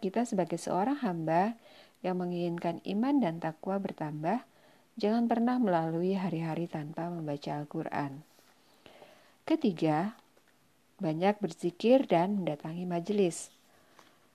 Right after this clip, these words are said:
Allah Ta'ala memerintahkan kita untuk banyak berzikir kepadanya. Sesuai firman-Nya, "Maka ingatlah kepadaku, aku pun akan ingat kepadamu.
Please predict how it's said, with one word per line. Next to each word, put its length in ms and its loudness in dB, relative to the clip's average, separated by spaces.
Allah 320 0
Ta'ala 480 4
memerintahkan 880 0
kita 400 2
untuk 320 -2
banyak 480 0
berzikir 560 -2
kepadanya. 720 -2
Sesuai 880 4
firman-Nya, 720 0
"Maka 380 2
ingatlah 480 0
kepadaku, 720 -2
aku 260 -8
pun 300 -4
akan 260 -10
ingat 300 -6
kepadamu. 640 2